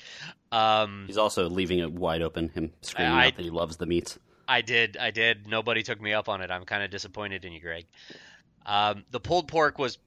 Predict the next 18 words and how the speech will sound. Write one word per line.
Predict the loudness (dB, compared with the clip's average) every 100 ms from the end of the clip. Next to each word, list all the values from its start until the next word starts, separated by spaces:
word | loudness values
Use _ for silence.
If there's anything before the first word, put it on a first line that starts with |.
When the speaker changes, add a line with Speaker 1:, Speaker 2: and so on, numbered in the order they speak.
| _
Speaker 1:
probably | -2 0 2 0 -2
my | 0
number | 0 -2
two. | -4 -6 -6
The | -6
ribs | -4 -6 -4
were | -6
number | -4 -6
three, | -6 -4 -4
but, | -2 -4
I | -2
mean, | -2 -4 -4
really, | -2 0 0
it | -2
was | -8
a |
toss-up | -6 -4 -4 -6 -12
because | -12 -12